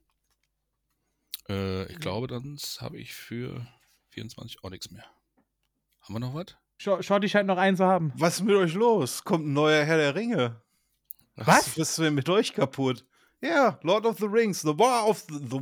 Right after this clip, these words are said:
Speaker 3: War of the Rohirrim. Äh, erzählt die, äh, äh, Gründung von Rohan. Habt ihr das nicht mitgekriegt?
Speaker 2: Nee.
Speaker 3: Ist in der Post-Production, soll Dezember zwanzig vierundzwanzig rauskommen.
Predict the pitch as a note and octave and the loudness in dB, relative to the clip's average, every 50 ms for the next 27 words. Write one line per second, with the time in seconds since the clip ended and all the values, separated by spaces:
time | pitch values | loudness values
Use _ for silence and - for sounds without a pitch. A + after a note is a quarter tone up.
0 | B2 A2+ A#2+ C#3 F3 G3+ A3 A#3 A3 - F3 F3+ F3 - - D#3+ D#3 C#3+ C#3 - | -6 -4 -2 0 4 4 6 4 4 2 0 -4 -4 -4 -4 -2 -2 -2 -4 -6
1 | _ _ _ _ _ _ - A#2 B2 D#3 G#3 A#3 G3+ D#3 D3+ C3 B2+ B2 A2+ G2 | _ _ _ _ _ _ -6 2 6 6 6 8 6 6 4 4 4 2 0 -2
2 | F2+ - _ _ _ _ _ - - - - - _ _ - B2+ C#3 D3 D3+ D3+ | -6 -10 _ _ _ _ _ -20 -20 -20 -20 -20 _ _ -2 2 4 4 6 4
3 | D3+ D#3 - - - G3 G3 G#3+ G3 - - - F3+ F#3 F3+ F#3 F3+ F3+ F3+ D#3+ | 4 2 2 2 4 4 4 2 0 -2 -6 -4 -2 -2 0 0 0 0 0 -2
4 | - _ _ - - - - - - - _ _ _ _ - C3+ C#3 D3 D3 D3 | -4 _ _ -20 -20 -20 -20 -20 -20 -20 _ _ _ _ 0 4 4 6 6 6
5 | D3 D3+ D3+ D3 D3+ D3+ D3+ D3+ D3 D3 C#3+ C#3+ C3 G2+ - - B2+ C#3+ D#3 D#3 | 6 6 6 6 6 6 4 4 4 2 0 -2 -6 -12 -10 -4 0 0 2 2
6 | D#3 D3+ C3+ - - B3 B3 C#4 B3+ - - - G3+ F#3+ D#3 F#3+ B3 D#4 C4+ C4 | 2 0 0 0 0 2 2 2 0 0 0 -2 -2 -2 -2 -4 -2 -2 0 0
7 | A3 F3+ A#2+ A2 G2+ F#2 - _ _ _ _ _ _ - A#2 - - G3+ F#3+ - | 0 0 0 -2 -4 -8 -12 _ _ _ _ _ _ -14 -8 -2 -2 -2 0 0
8 | F#3 D#3+ G2 A2 - - - D4+ - - F4+ F4 - - - - _ _ _ _ | -2 -4 -4 -4 -6 -6 -10 -12 -6 -4 -4 -4 -4 -6 -14 -20 _ _ _ _
9 | _ _ _ _ - F#3 F3 D#3 D#3+ A3+ C#4 _ _ _ _ _ _ _ _ _ | _ _ _ _ -4 -2 0 0 0 -2 -4 _ _ _ _ _ _ _ _ _
10 | _ _ - D#3+ F3 F#3+ - - - - - F3+ F#3 F#3 F3+ F3 E3+ - - G3+ | _ _ 2 2 2 4 2 0 -2 -2 -2 0 2 2 2 2 2 0 0 0
11 | G#3 G#3 - - A3 A3 F#3 G#3 G#3 G#3 - - - A3+ A3 G#3 E3 C#3 D3+ F3+ | 0 0 0 2 2 2 4 4 2 2 0 -2 -2 -2 -2 -2 -2 -2 0 0
12 | G3+ A3 A#3 F#3 D#3+ F#3+ F#3 - - - F3 F3 F3+ F3+ F3+ F#3 F#3 F#3 F3+ - | 2 0 0 -2 -4 -6 -4 -4 -4 -2 -2 -4 -2 0 2 2 2 2 0 -2
13 | - E3+ E3 D#3+ - E3 E3 - - D#3+ D#3 D#3 D3+ - D#3+ D3+ D3+ D3+ D#3 - | -4 -4 -4 -4 -6 -6 -8 -8 -6 -6 -6 -6 -6 -6 -6 -6 -8 -8 -8 -6
14 | F#3 - E3+ - - - A2+ G#2+ G#2+ G2+ G2 | -6 -6 -6 -6 -6 -6 -4 -4 -6 -10 -12